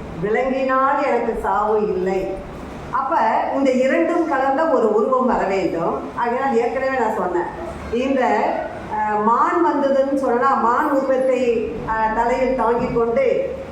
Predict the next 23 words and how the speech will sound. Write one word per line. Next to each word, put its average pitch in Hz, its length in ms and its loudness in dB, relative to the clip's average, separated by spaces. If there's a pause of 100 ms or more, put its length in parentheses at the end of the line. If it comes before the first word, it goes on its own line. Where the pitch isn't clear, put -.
(140)
மீதி 302 340 0
பகுதியை 240 540 2
வந்து 214 280 2
நரனாக 240 640 2
வந்தால் 220 500 0
அது 214 280 -2
சரிப்பட்டு 226 480 -2
வராது. 180 320 0 (120)
காரணம் 240 360 0
என்னன்னா, 220 400 0
மான் 269 440 0
வந்து 208 540 0 (420)
இயல்பிலேயே 240 800 0
அதனுடைய 196 580 0
குணம் 226 300 -2
அவ்வளவு 185 300 -2
பெரிய 220 440 -2
கொடூர 226 420 0
குணம் 185 380 -2
கிடையாது. 170 400 -4 (500)
அப்ப 311 240 -4 (640)
எந்த 320 480 2
மிருகம் 285 800 2